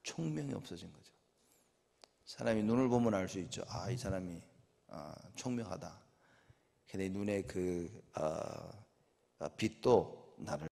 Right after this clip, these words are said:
떠났나이다. 아, 하나님 앞에서의 이 죄, 그러니까 죄의 속성이겠죠. <clears throat> 죄로 인하여 하나님을 떠나게 될 때 이런 많은 일들이 벌어지는 겁니다. 죄로 인하여 하나님을 떠나게 되면,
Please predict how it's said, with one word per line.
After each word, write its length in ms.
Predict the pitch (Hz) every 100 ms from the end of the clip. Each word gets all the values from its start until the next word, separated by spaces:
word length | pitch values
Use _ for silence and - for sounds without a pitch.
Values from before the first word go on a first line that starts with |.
| 80
떠났나이다. 800 | 104 104 98 90 92 - - - _ _ _ _ _ _ _ _ _ _ _
아, 60 | - 55 -
하나님 400 | 95 - 123 120
앞에서의 600 | 107 87 98 87 95 87 92
이 280 | 92 92 90
죄, 380 | - 90 78 - - - -
그러니까 180 | 95 90
죄의 400 | - 98 107 107
속성이겠죠. 880 | - 170 - 165 156 95 85 82 - - _ -
<clears throat> 1600 | 202 - - - - - _ _ _ - - - - _ _ _
죄로 280 | - 104 117
인하여 260 | 110 107 104
하나님을 440 | 107 123 107 101
떠나게 340 | 123 123 117 98
될 280 | 92 80
때 340 | - 104 85 - _ _ _ _ -
이런 240 | - 85 80
많은 300 | 76 90 98
일들이 320 | 87 87 85
벌어지는 440 | - 95 90 85
겁니다. 460 | 101 - - - - _ _ _ _ _ _ _ -
죄로 240 | - 98
인하여 280 | 104 101 95
하나님을 380 | 101 110 98 95
떠나게 340 | 175 113 104
되면, 540 | 90 80 92 104 78